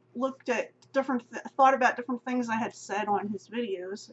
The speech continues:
and I had it pinned down as, to a specific comment, and I thought, it must have been when he made that sandwich with, <laughs> he went somewhere and he made a sandwich and he put three different kinds of meats on it, and I thought it was awesome.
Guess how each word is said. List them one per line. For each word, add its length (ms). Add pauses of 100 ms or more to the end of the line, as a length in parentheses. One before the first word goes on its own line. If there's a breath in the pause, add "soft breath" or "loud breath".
and 80
I 60
had 120
it 120
pinned 220
down 220
as, 180
to 160
a 40
specific 520
comment, 440
and 80
I 140
thought, 240 (760 soft breath)
it 80
must 220
have 100
been 200
when 180
he 160
made 220
that 220
sandwich 640
with, 200
<laughs> 2000
he 100
went 220
somewhere 380
and 80
he 80
made 200
a 60
sandwich 460
and 80
he 60
put 260
three 180
different 280
kinds 280
of 100
meats 280
on 180
it, 60
and 100
I 100
thought 160
it 80
was 140
awesome. 640